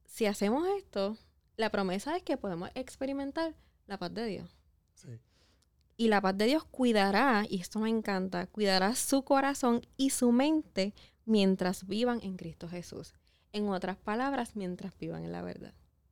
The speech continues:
Speaker 1: Si yo
Speaker 2: Entiendo.
Speaker 1: pongo mi mente, si yo nutro mi mente de la verdad, pues, Él va a cuidar mi corazón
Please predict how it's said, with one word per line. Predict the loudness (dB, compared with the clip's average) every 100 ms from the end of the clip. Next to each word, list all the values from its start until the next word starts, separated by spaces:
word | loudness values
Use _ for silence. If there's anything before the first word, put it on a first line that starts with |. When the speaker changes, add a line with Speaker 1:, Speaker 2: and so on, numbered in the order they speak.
| _ _ _ -20
Speaker 1:
Si | -12 -2
yo | 0
Speaker 2:
Entiendo. | 2 2 0
Speaker 1:
pongo | 0
mi | -2 0
mente, | 0 -2 -4 -8
si | -4 -2
yo | 0 -2 -4
nutro | -6 -6 -4
mi | -2
mente | -4 -4 -2
de | -2
la | -2
verdad, | -4 -4 -6 -6 -8 _ _ _ _ _ -10
pues, | -8 -8 -14 _ _ _ _ _ _ _ -12
Él | -8
va | -8
a |
cuidar | -6 -6
mi | -4
corazón | -6 -6 -8 -12 -16